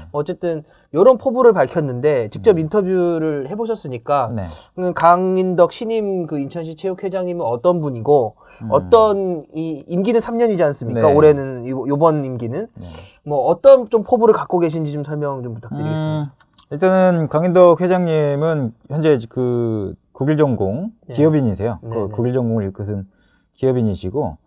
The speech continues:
Speaker 2: 지난 이십 년간 그 생활체육과 엘리트 체육을, 어, 오가시면서, 어, 이십 년간 인천 체육을 위해서 몸담으신 분입니다. 국일전공 그 건물에는 농구장이 있어요.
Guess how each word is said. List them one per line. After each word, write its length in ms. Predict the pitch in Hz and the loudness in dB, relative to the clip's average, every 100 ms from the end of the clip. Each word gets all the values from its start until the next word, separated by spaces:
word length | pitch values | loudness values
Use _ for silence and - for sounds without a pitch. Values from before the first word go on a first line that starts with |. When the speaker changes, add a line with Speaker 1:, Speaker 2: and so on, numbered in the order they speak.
| _ _ _ | _ _ _
Speaker 2:
지난 320 | 143 147 135 | -2 0 0
이십 240 | 127 147 | -2 -2
년간 720 | 143 135 123 113 107 120 113 98 | -2 0 0 0 0 0 0 -4
그 580 | 107 101 98 95 92 87 | -4 -4 -4 -4 -6 -6
생활체육과 800 | 156 165 - 107 - 85 120 180 | -6 -6 -4 -6 -6 -8 -8 -10
엘리트 300 | - 107 113 | -6 -6 -6
체육을, 720 | - 104 101 95 120 120 107 95 _ _ _ _ | -6 -4 -4 -4 -6 -6 -8 -10 _ _ _ _
어, 360 | 90 87 82 95 | -12 -10 -10 -6
오가시면서, 800 | 107 113 110 90 80 113 92 78 _ _ _ _ | -4 -4 -4 -6 -6 -8 -10 -14 _ _ _ _
어, 340 | 87 85 80 82 | -20 -18 -18 -14
이십 180 | 95 117 | -8 -4
년간 460 | 107 98 98 95 | -4 -4 -4 -4
인천 200 | 92 95 | -6 -8
체육을 380 | 95 147 139 107 | -8 -6 -4 -6
위해서 380 | 90 82 87 82 _ _ _ | -6 -10 -14 -16 _ _ _
몸담으신 640 | - 104 110 110 95 101 92 | -10 -6 -4 -6 -6 -8 -8
분입니다. 480 | - 101 82 - - _ _ | -6 -6 -8 -12 -18 _ _
국일전공 840 | _ 143 151 156 135 139 131 117 101 | _ -2 0 2 2 2 2 -2 -4
그 560 | 110 107 101 98 92 92 - | -6 -4 -4 -6 -8 -12 -12
건물에는 580 | - 135 143 107 139 - - _ _ _ _ _ _ _ | -6 -2 0 -2 -4 -8 -14 _ _ _ _ _ _ _
농구장이 500 | 120 147 175 143 95 | 0 2 4 2 0
있어요. 340 | - 85 78 | -6 -12 -12